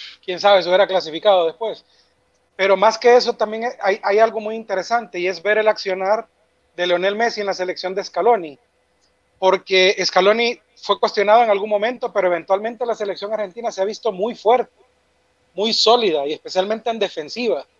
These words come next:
Y aparentemente Scaloni ya encontró el sistema de juego que quiere.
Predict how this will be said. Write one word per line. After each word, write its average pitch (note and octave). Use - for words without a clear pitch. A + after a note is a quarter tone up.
Y F3+
aparentemente G#3
Scaloni G#3
ya F#3+
encontró G#3
el A3
sistema F#3
de F#3
juego G3
que E3
quiere. G3+